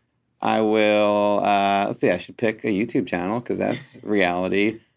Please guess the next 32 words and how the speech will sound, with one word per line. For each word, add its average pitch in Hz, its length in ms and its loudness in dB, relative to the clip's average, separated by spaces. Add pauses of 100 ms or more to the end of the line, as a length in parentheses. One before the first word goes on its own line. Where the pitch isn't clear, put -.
Uh, 98 440 4
I 104 100 2
watch, 98 800 0 (160)
uh, 92 640 0 (280)
I 139 60 0
do - 180 2
watch 143 240 2
a 127 60 6
lot 104 480 4
of, 92 500 4 (140)
um, 85 560 -2 (420)
Phil 107 160 2
DeFranco's 101 460 0
show, 127 420 0
partially 123 380 2
because 98 220 2
he 95 100 0
talks 92 320 -2
about 87 360 2 (280)
our 98 80 0
business 98 360 0
a - 20 2
lot, 117 260 2
but 107 200 -2
partially 92 760 0 (300)
he's 98 100 -4
really 104 180 0
smart, 117 520 0
and 117 400 2
he 113 80 0
just 117 180 -4
started 110 720 0